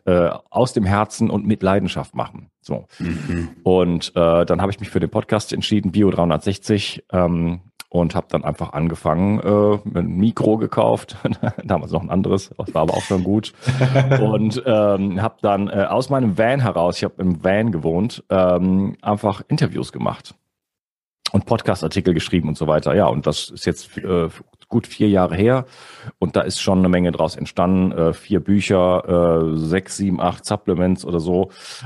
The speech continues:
Speaker 1: ähm, Online-Kurs, ähm, ja, eine riesen Community und, äh, ja, viele, viele Menschen, die mir dann auch jeden Tag schreiben, „Hey, ich, äh, mach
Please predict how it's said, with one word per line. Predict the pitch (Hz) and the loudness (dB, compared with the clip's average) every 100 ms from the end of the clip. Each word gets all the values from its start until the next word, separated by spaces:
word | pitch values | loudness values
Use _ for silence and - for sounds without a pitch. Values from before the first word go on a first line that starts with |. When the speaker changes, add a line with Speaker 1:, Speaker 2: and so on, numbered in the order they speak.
| - | -2
Speaker 1:
ähm, | 92 92 90 85 | 0 2 2 0
Online-Kurs, | 78 104 95 92 - 90 87 85 - - - | 0 2 2 2 2 2 2 0 -6 -10 -4
ähm, | 87 85 78 78 78 - _ | 0 2 2 0 0 -4 _
ja, | 95 78 | -2 -2
eine | 73 71 | -2 -4
riesen | 90 87 | -4 -4
Community | - 80 82 76 - 76 76 - | -2 0 2 0 -2 -2 -2 -2
und, | 78 69 - - | -4 -4 -6 -4
äh, | 67 67 62 - | 0 0 -2 -4
ja, | 107 78 | -2 -2
viele, | - 110 110 | -2 0 0
viele | - 104 87 | 0 0 2
Menschen, | 90 95 87 | 2 0 -4
die | 95 92 - - _ | 0 0 -2 -20 _
mir | 104 | 0
dann | 110 | 2
auch | 98 104 | 2 2
jeden | 120 127 | 0 2
Tag | 120 | 0
schreiben, | - 107 123 113 | 0 2 2 2
„Hey, | 120 127 120 | 2 4 4
ich, | 98 - | 2 -4
äh, | - 92 92 | -6 -4 -4
mach | - 95 | -2 -2